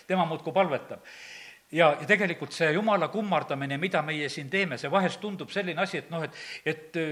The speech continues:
et see ei olekski nagu mingi eriline asi. Tegelikult on see väga eriline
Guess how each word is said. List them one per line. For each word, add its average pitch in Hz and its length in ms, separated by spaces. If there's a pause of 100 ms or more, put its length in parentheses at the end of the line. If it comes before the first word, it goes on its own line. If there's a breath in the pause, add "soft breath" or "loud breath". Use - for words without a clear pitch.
(360)
et - 80
see 190 100
ei 180 80
olekski 185 320
nagu 147 180
mingi 170 220
eriline 165 380
asi. 120 160 (260 loud breath)
Tegelikult 170 460
on 131 80
see 139 100
väga 175 400
eriline 147 320